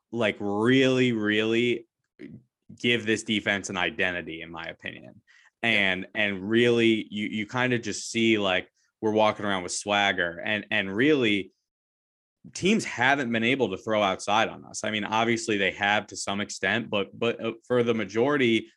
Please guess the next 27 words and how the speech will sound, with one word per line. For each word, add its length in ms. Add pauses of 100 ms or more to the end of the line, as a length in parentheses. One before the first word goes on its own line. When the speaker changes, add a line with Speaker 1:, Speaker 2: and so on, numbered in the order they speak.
Speaker 1:
of 240
the 80
season, 640 (400)
the, 400 (140)
the 180
outside 420
receivers 520
have 200
not 500
been 320
blowing 360
up 200
on 160
the 80
Jets. 400
And, 260
and 260
even 300
when 180
a 60
lot 200
of 40
the 80
plays 260
they 120
have 340
made, 400